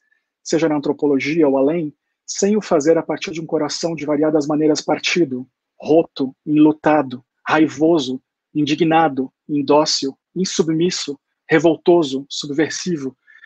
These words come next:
e de algum lugar de resistência frente aos múltiplos status quo que ainda nos sufocam.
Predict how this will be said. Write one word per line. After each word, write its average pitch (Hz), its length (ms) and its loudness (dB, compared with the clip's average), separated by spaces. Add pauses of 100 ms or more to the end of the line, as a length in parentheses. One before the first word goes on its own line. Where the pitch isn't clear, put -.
(140)
e 160 80 -2
de 147 100 4
algum 156 280 4
lugar 165 420 4
de 139 100 -6
resistência 151 800 -2
frente 151 240 -6
aos 139 180 -2
múltiplos 165 440 -2
status 151 400 -6
quo 156 180 2
que - 100 -6
ainda 160 240 2
nos 165 140 -4
sufocam. 135 500 -4